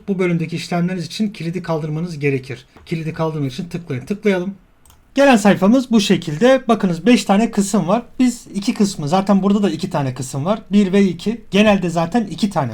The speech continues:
kullanılır. Değiştireceğimiz bilgiler şuraya ve şuraya. N S bir nokta ete commerce nokta com, N S iki nokta ete commerce nokta com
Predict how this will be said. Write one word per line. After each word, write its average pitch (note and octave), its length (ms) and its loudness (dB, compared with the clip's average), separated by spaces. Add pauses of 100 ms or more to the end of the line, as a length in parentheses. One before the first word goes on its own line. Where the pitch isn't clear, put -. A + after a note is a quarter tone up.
kullanılır. G#3+ 540 2 (220)
Değiştireceğimiz A3+ 600 4
bilgiler G#3+ 420 4 (180)
şuraya F#3+ 500 0 (1900)
ve D#3+ 100 -6
şuraya. D#3+ 440 -4 (2250)
N C4+ 160 6
S C4 200 2
bir A#3+ 100 4
nokta G#3 220 0
ete A3+ 240 0
commerce G#3+ 320 2
nokta E3 300 -4
com, A#3+ 240 2
N A3 140 2
S A3 140 -2
iki G3+ 140 -2
nokta F3 200 -6
ete G3+ 220 0
commerce E3+ 360 -2
nokta G3 280 -4
com D3+ 160 -2